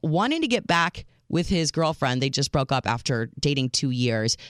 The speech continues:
She wanted to get married, have babies, and start that whole family thing. And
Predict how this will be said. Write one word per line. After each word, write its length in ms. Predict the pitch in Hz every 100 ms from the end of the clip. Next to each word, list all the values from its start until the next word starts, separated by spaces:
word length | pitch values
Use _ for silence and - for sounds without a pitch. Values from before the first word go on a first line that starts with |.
| -
She 220 | - -
wanted 240 | 143 135 131
to 80 | 131
get 160 | 123
married, 340 | 139 135 127 127
have 200 | 127 123
babies, 360 | 135 131 127
and 80 | 107
start 260 | 120 151 139
that 160 | 143 135
whole 240 | 139 135
family 420 | 127 156 185 131
thing. 360 | 120 117 120 123 - - - -
And 240 | 139 139